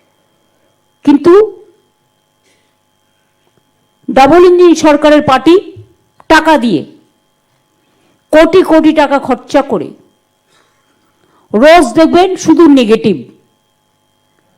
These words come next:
পজিটিভ কথা নেই। তার কারণ কাজ নেই তো, নেই কাজ তো খই ভাগ,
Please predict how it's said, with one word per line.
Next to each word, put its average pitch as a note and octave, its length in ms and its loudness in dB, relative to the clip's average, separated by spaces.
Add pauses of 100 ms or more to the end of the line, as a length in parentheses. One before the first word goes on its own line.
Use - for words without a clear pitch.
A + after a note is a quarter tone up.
(100)
পজিটিভ C#4 580 -2
কথা B3 280 -2
নেই। F3+ 220 -4
তার A#3 200 -6
কারণ C#4 180 -2
কাজ C#4 300 -4
নেই D4+ 200 2
তো, E3+ 240 -6 (680)
নেই C4 160 2
কাজ C#4 240 -2
তো D4 60 -4
খই C#4 200 0
ভাগ, B3+ 240 -2